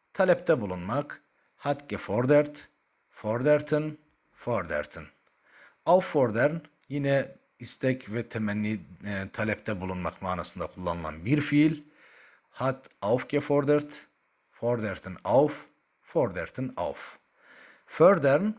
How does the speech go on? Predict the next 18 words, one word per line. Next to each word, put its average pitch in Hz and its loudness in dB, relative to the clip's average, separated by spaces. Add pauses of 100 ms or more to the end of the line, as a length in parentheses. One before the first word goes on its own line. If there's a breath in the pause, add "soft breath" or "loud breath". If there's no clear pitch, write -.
(520)
sadece, 127 2 (260)
m, 113 -6
bir 139 -2
ünlü 120 0
değişiyor 87 -2
arkadaşlar. 95 0
Fordern 110 0
talep 131 0
etmek 101 -10
manasında 92 -6
kullanılır 90 -6 (140)
iken 117 2 (400 loud breath)
fördern 135 2
desteklemek 107 -4
manasında 85 -6
kullanılan 117 0
bir 120 2
fiildir. 95 -2